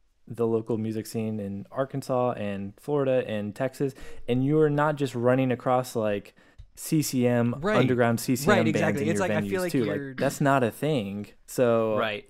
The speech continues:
Speaker 1: I, to your point, that is a very interesting thing.
Speaker 3: It's, it's niche, one hundred percent
Speaker 1: that
Speaker 3: niche.
Speaker 1: they would exist for that long.
Speaker 2: Yeah,
Speaker 1: Yeah.
Speaker 2: it's just wild to me.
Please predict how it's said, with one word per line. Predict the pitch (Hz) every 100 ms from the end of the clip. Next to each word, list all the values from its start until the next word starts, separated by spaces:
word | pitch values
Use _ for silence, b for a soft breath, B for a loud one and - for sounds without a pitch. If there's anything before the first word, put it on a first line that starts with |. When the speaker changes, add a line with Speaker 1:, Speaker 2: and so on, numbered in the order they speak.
| -
Speaker 1:
I, | 120 151
to | - 180
your | 170
point, | - 180 135
that | 139
is | 143
a | 123
very | 117 123 113
interesting | 120 117 - 113 104
thing. | 117 110 107 110
Speaker 3:
It's, | 139 - -
it's | 135
niche, | 127 127 117 - - -
one | 123
hundred | 120 123 113
percent | 110 - 101
Speaker 1:
that | 123 98 113
Speaker 3:
niche. |
Speaker 1:
they | 123 123
would | 117
exist | 104 110 131
for | - 110
that | 104 87
long. | 107 104
Speaker 2:
Yeah, | 117 104
Speaker 1:
Yeah. | 120
Speaker 2:
it's | 95 98
just | 98
wild | 98 104 107
to | 95
me. | 95